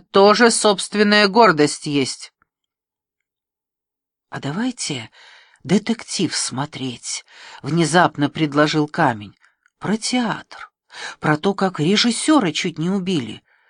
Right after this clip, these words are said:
Тем более там уже сыщики появились. Интересно же».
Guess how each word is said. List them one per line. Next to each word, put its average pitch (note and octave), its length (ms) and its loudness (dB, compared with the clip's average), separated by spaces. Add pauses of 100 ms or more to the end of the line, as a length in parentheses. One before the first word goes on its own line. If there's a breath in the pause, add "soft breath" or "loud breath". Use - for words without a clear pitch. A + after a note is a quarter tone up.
(120)
Тем D#3+ 240 2
более E3 320 2
там D#3+ 240 -2
уже D3+ 200 0
сыщики F#3+ 640 0
появились. A3 600 0 (260 loud breath)
Интересно D#3 840 2
же». B2 320 -4